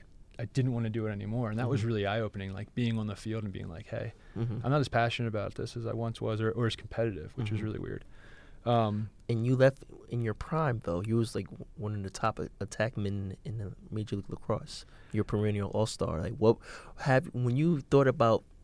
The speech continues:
Speaker 2: taking a break from lacrosse and to focus on your, um, brand and focus on your, um, product, did you m-, decide it, or did you s-, observe any indications where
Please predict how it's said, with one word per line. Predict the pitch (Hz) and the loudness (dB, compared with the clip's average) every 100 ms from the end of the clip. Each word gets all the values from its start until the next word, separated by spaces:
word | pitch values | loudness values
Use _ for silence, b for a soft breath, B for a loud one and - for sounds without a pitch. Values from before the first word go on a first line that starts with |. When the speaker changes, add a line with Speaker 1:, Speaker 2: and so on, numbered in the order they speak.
| - - | -16 0
Speaker 2:
taking | 131 117 | 2 2
a | 98 | 0
break | 107 110 | 0 0
from | - 98 87 | -2 -8 -6
lacrosse | - - 104 - 92 | -4 -2 -2 -2 -6
and | 92 | -6
to | |
focus | - 104 101 101 | -2 -2 0 -4
on | 98 101 101 | -2 -2 -2
your, | 98 98 | -4 -4
um, | 98 92 | -4 -6
brand | - 101 98 87 | -4 -2 -2 -4
and | - | -4
focus | 104 98 - | -4 -4 -6
on | 95 | -6
your, | 92 | -6
um, | 87 87 107 - | -6 -8 -12 -6
product, | - 101 95 - B B B B - | -2 0 -2 -6 B B B B 0
did | 113 - | 0 2
you | 139 135 127 | 4 6 4
m-, | 117 110 - - - | 2 -4 -10 -14 -4
decide | 117 - - 117 117 113 | -2 0 4 6 6 6
it, | 113 - | 2 -2
or | - 104 | -4 -2
did | 110 107 | -2 -2
you | 120 113 | 0 -2
s-, | - - - - | -4 -8 -10 -4
observe | 107 117 110 107 - | -2 2 2 2 -2
any | 113 113 107 107 b b b | 0 0 0 -4 b b b
indications | 113 104 - 120 - 110 104 - | -2 -2 2 2 2 -2 -2 -2
where | 107 101 98 | 0 2 0